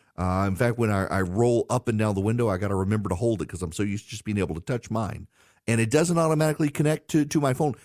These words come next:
That's the most infuriating thing with this rental car is it's got Bluetooth, but it will not automatically connect when I get in the car. Like, why won't you just automatically connect to my,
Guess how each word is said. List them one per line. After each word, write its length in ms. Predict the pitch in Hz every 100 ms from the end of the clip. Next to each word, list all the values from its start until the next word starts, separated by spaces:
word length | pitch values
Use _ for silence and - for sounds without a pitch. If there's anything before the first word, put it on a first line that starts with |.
| _
That's 240 | 160 180 -
the 100 | 143
most 240 | 143 143
infuriating 560 | 113 165 156 143 117 117
thing 200 | 147 117
with 120 | 107
this 160 | 98
rental 200 | 139 156
car 280 | 117 90 98 - _
is 180 | 120 120
it's 140 | 135 -
got 180 | 160
Bluetooth, 480 | 131 147 202 - 123
but 160 | 104 135
it 80 | 147
will 140 | 143
not 220 | 147 175
automatically 580 | 160 151 147 147 156 147
connect 380 | 147 151 180 -
when 80 | 117
I 60 |
get 140 | 120 135
in 80 | 143
the 60 |
car. 360 | 147 175 123 - _ _ -
Like, 140 | 135 117
why 380 | 113 117 131 165
won't 340 | 143 147 151
you 40 | 151
just 220 | 151 -
automatically 500 | 117 117 101 101 127
connect 360 | 135 120 - 131
to 60 |
my, 200 | 127 135